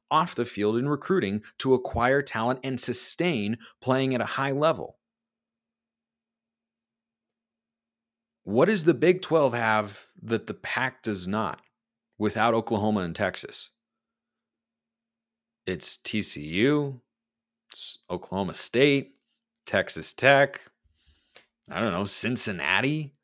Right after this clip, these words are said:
B Y U feels like they'll be kind of a middle, sometimes upper, but mostly middle of the pack team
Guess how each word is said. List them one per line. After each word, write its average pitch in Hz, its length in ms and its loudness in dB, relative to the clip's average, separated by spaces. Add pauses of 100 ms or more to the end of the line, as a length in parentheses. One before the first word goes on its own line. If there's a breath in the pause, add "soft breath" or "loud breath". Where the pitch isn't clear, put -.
(1300)
B 117 120 2
Y 123 240 4
U 123 240 4
feels 123 320 4
like 120 240 2
they'll 117 200 4
be 117 260 2
kind 123 240 -2
of 120 80 0
a 113 80 4
middle, 120 380 4
sometimes 120 640 0
upper, 123 320 0
but 101 160 -2
mostly 120 420 2
middle 117 360 4
of 113 60 0
the 113 100 0
pack 113 340 -4
team 123 400 -2